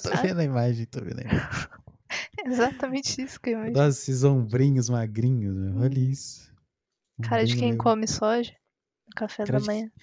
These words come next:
Speaker 2: gosta de um Starbucks. Ai, meu, porque eu adoro um Starbucks, meu.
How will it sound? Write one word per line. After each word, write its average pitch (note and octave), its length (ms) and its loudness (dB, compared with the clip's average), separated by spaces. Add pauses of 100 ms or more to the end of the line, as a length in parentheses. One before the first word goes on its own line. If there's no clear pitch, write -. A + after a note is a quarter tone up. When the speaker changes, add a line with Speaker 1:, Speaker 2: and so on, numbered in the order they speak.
(260)
Speaker 2:
gosta A2+ 420 0
de A2+ 100 2
um G#2+ 300 2
Starbucks. - 1200 -4 (880)
Ai, E2 180 -6
meu, E2+ 140 -2
porque - 140 -6
eu G#2 40 6
adoro G#2+ 300 6
um D3+ 60 6
Starbucks, G2+ 880 0
meu. G#2 180 -8